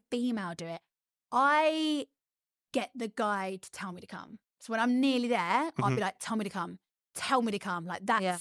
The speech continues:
Speaker 1: that's my thing. And it's the last, like, thirty seconds. <laughs> Oh my God, <laughs> my dog's moaning.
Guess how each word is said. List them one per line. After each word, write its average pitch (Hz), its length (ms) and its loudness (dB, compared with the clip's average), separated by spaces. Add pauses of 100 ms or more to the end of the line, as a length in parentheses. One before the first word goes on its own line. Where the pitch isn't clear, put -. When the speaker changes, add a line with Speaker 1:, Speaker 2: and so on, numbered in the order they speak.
(140)
Speaker 1:
that's - 240 -6
my 190 160 -6
thing. 247 300 -6 (380)
And 214 100 -6
it's - 100 -8
the 208 60 -2
last, 214 260 2
like, 220 160 -2
thirty 220 280 0
seconds. 220 800 -4
<laughs> - 40 -20
Oh 185 220 -10
my - 120 -6 (120)
God, 262 260 0 (180)
<laughs> - 220 -4
my 403 100 6
dog's 311 380 0
moaning. 247 540 0